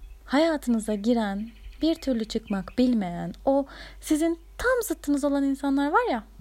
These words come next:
onlardan öğreneceğiniz çok şey var. Onlara hiç kızmayın ve dönüp kendinize bir bakın. Muhtemelen kızdığınız şeyin tam tersini yapıyor. Bir de bunu abartıyor. Hatta bu uğurda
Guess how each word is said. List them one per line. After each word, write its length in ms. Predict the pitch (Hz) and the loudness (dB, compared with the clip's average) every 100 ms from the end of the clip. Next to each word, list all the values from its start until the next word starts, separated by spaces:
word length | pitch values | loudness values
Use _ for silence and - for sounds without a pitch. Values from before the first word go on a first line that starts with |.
| - - - - - - - - - - - | -8 -4 -6 -6 -10 -10 -12 -14 -20 -20 -6
onlardan 480 | 311 339 294 240 226 | -2 2 2 0 0
öğreneceğiniz 640 | 254 254 220 202 196 185 | 0 0 -2 -2 -4 -6
çok 220 | - 294 - | -6 -6 -4
şey 280 | 226 190 | -4 -2
var. 220 | 175 180 - - - - - - - - - - - | -4 -8 -12 -20 -20 -20 -20 -20 -20 -20 -20 -20 -2
Onlara 280 | 294 302 302 | 4 4 4
hiç 240 | 285 - | 0 -4
kızmayın 560 | - 247 214 202 180 175 - - | 0 0 0 -2 -4 -6 -6 0
ve 200 | 240 240 | 0 4
dönüp 300 | 247 285 - | 2 2 0
kendinize 500 | 262 247 247 240 240 | 0 2 2 0 0
bir 120 | 220 | 0
bakın. 360 | 208 - 185 175 - - - - | -4 -4 -8 -8 -14 -20 -6 2
Muhtemelen 720 | 277 277 403 415 349 302 285 | 2 4 2 2 2 2 0
kızdığınız 720 | - 254 226 240 247 294 - | 2 0 0 0 2 0 -4
şeyin 440 | 226 202 185 254 294 | -2 -2 -2 -4 -6
tam 220 | - 277 339 | -2 -2 0
tersini 460 | 339 330 - 240 | -4 -4 0 0
yapıyor. 480 | 196 - 170 165 240 - - - - - - - | 0 -4 -4 -4 -6 -10 -20 -20 -20 -20 -20 -2
Bir 80 | 220 | 4
de 100 | 269 | 4
bunu 220 | 311 330 | 6 4
abartıyor. 640 | 208 202 196 - 359 277 254 | 4 4 0 2 4 4 4
Hatta 520 | 349 381 - 311 262 | 2 2 6 6 6
bu 180 | 392 381 | 4 6
uğurda 480 | 330 233 185 214 | 4 4 0 -2